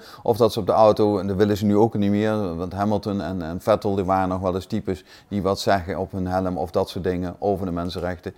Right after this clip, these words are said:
of over andere kwesties. Nou, ik heb Hamilton helemaal niet gehoord dit weekend. Wat me een beetje tegenviel. Het enige wat hij deed is zijn, eh, zijn P A ontslaan, zeg maar. Dat was dan het meest <laughs> spectaculaire wat hij zei dit weekend. Ja, dus voor mij, eh, ja, hoeft het niet.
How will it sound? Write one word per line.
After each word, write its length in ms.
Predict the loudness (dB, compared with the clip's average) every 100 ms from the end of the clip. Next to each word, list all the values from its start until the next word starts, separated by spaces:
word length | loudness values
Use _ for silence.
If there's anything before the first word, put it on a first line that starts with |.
| -18 -20 -20 -4
of 180 | -2 0
over 220 | 0 0
andere 380 | 0 2 0 0
kwesties. 380 | 0 0 -4
Nou, 180 | -4 -4
ik 100 | -2
heb 100 | -4
Hamilton 400 | -2 -2 0 0
helemaal 360 | 0 2 4 4
niet 140 | 4
gehoord 260 | 2 0 0
dit 140 | -2
weekend. 400 | -4 -4 -6 -8 -12 -20 -20 -18 -6
Wat 160 | -4
me 80 | -2
een 60 | -2
beetje 300 | 0 -2 -2
tegenviel. 420 | -2 -2 -4 -6
Het 80 | -4
enige 200 | -4 -4
wat 100 | -4
hij 80 | -2
deed 300 | 0 0 -4
is 60 |
zijn, 240 | -6 -4 -2
eh, 60 | -4 -6 -12 -20 -20
zijn 200 | -8 -6
P 40 | 0
A 300 | 4 4 4
ontslaan, 460 | 0 -2 -2 -2
zeg 200 | -6 -6
maar. 160 | -6 -4
Dat 100 | -2
was 140 | -2
dan 100 | -2
het 100 | -2
meest 200 | 0 -2 -2
<laughs> 40 |
spectaculaire 560 | -4 -2 4 6 6 6
wat 160 | 2
hij 80 | 2
zei 240 | 0 0 0
dit 140 | -2
weekend. 380 | -4 -6 -10 -12 _ _ _ -20 -20 -20 -20 -20 _
Ja, 300 | 4 4 4
dus 200 | 0 -4
voor 120 | 0
mij, 540 | 4 6 6 6 8 6
eh, 60 | 4 -4 -18 -20 -18 -8
ja, 320 | 0 2 2 -4 _ _ _ -8
hoeft 300 | -4 -4 -6
het 80 | -10
niet. 240 | -10